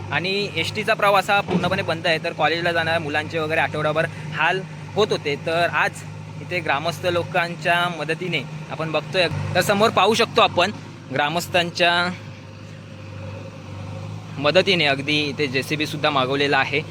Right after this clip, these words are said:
आणि इथे जी दरड कोसळली आहे, त्याचं रस्ता साफ करण्याचं काम सुरू आहे. तर इथे आपण बघू शकतो, ताडीळ परिसरातील जे सर्व ग्रामस्थ लोक आहेत,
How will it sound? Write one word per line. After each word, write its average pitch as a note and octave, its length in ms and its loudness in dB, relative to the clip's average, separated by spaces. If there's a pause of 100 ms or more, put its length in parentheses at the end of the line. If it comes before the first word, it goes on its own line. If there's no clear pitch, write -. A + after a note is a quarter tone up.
(420)
आणि C3 200 -4
इथे C#3 300 2 (500)
जी D3+ 100 2
दरड D3+ 280 4
कोसळली F3+ 400 4
आहे, C#3 140 2 (1080)
त्याचं E3 480 4 (540)
रस्ता D3 380 2
साफ F#3 300 0
करण्याचं G3 320 4
काम G3 240 0
सुरू F#3 240 0
आहे. C#3+ 140 4 (420)
तर E3 120 0
इथे F3+ 160 2
आपण G3 200 2
बघू G3 200 4
शकतो, G#3+ 360 0 (1120)
ताडीळ F#3 280 4
परिसरातील G3 720 2 (840)
जे F3 320 4
सर्व F3 360 2
ग्रामस्थ F3 440 0
लोक F#3 220 0
आहेत, C#3+ 160 2